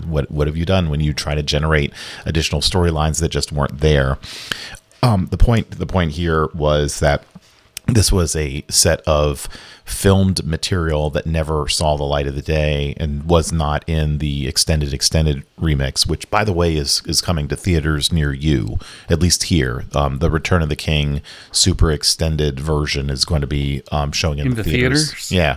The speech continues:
Speaker 1: Mm-hmm. I, and it, that's, I, I, I think it's at least a three, maybe four hours thing. It's, it's long.
Speaker 2: It's, it's four. Uh, I, like you, I own them,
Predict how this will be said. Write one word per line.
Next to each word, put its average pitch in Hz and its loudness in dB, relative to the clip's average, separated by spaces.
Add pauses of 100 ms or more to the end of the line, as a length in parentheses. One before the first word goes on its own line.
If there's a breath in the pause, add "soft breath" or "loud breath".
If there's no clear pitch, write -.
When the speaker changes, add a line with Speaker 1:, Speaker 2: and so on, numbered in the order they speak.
(160)
Speaker 1:
Mm-hmm. 85 4 (680 loud breath)
I, 92 4
and 90 4
it, 85 4
that's, - 2
I, - -2
I, - -8 (180)
I 90 0
think 95 2
it's - 0
at - -6
least 90 -2
a 95 -6
three, 98 -2
maybe 92 2
four 82 -2
hours 107 0
thing. 113 0
It's, 80 -2
it's - -6
long. 73 2 (380 loud breath)
Speaker 2:
It's, 117 0
it's 147 0
four. 120 2
Uh, 110 -2
I, 113 0 (480)
like 131 0
you, 143 2
I 123 2
own 131 0
them, 117 -4